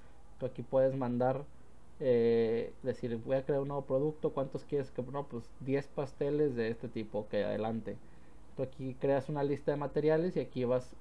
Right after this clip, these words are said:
vas monitoreando cómo va, cómo va tu producción, ¿no? Eh, este, pues que te decía, es el módulo de fabricación. Siguiente módulo que tenemos es, yo creo que, vamos a decir, el de gastos.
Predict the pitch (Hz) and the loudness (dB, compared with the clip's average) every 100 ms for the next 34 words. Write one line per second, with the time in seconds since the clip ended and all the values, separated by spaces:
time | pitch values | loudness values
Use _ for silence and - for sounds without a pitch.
0 | - 143 127 131 135 131 127 113 117 123 | -10 -2 0 0 -2 -2 0 0 0 0
1 | 127 127 123 123 123 123 127 - 123 120 | 0 0 -2 2 0 0 -4 -6 -4 -2
2 | 120 123 123 113 113 - 110 104 113 185 | -2 -4 -4 -4 -4 -2 -2 0 -2 -2
3 | 233 - - - - - - - - - | -4 -10 -14 -14 -14 -14 -14 -14 -14 -14
4 | - - - - - - - 135 131 131 | -14 -14 -14 -14 -14 -14 -6 2 6 10
5 | 127 127 127 127 127 120 - - - - | 12 12 10 6 0 -8 -14 -14 -14 -14
6 | - - - - - - - - - - | -14 -14 -14 -14 -14 -14 -14 -14 -14 -14
7 | - 147 135 170 170 170 139 - 131 123 | 0 2 6 10 10 10 0 -2 2 2
8 | 139 135 151 147 147 143 143 143 139 151 | 2 0 0 2 4 4 2 0 2 4
9 | 170 180 254 - - 135 131 131 151 147 | 8 8 8 0 -6 0 0 2 0 2
10 | 151 156 147 131 131 147 156 170 - - | 2 2 0 2 0 0 -2 -2 -4 -2
11 | 127 123 127 135 - 139 123 131 131 127 | 6 8 8 6 2 -4 -2 -2 -2 2
12 | 120 120 117 117 113 113 - 123 127 131 | 4 6 6 4 2 0 -2 -4 -2 -2
13 | 117 131 127 117 120 143 - 196 233 - | 0 2 2 4 4 4 2 0 0 -4